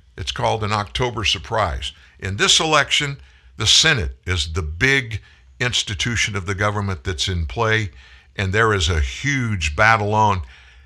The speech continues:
Billions of dollars, and with a B, billions of dollars are being spent around the nation on U S Senate races. And probably the two biggest in the nation, there are three, Arizona,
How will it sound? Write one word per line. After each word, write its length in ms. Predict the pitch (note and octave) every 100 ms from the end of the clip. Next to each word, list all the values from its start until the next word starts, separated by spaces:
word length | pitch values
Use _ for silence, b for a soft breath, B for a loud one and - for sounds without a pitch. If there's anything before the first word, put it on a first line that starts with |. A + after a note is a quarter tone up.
| B B - _ - F#2 F2 E2+ -
Billions 720 | F#3 F3+ D#3+ B2+ A2 G2+ F#2+
of 140 | G2
dollars, 520 | G2 F#2 D#2+ C2+ -
and 280 | - G2+ A2+ -
with 280 | A2 C3 C3
a 80 |
B, 480 | A2 F#2+ D#3 A2 D2 b b b -
billions 520 | C#3 E3 E3 C#3 G2+
of 160 | G#2+ E2
dollars 540 | A#2 A#2 F#2+ D#2+ E2
are 180 | - G#2
being 360 | F2+ B2+ D3 A#2+
spent 300 | - C#3 C#3
around 300 | A2 A2+ G#2+
the 80 | G2+
nation 500 | G#2+ A2+ - F2+ D2+ B B B
on 280 | A#2 A#2 A2+
U 260 | G#2+ A#2 C3
S 160 | B2+
Senate 360 | - D#3 D#3 - F2+
races. 600 | F2 C#2 - - - - b b b b b b b b - - -
And 260 | G#2+ F#2
probably 580 | - D#3+ F#3 C#3 A#2 B2
the 160 | G#2 F2+
two 340 | C2+ F3+ F#3+
biggest 760 | A2+ D#2+ E3+ G#2 F2 - - - _ -
in 100 | G#2
the 80 |
nation, 360 | G#2+ G#2 F#2+ D#2+
there 140 | B2+
are 40 | G2
three, 540 | - A#2+ B2 G2 E2 - -
Arizona, 720 | A2+ A#2 G2 G#2 F#2 F#2+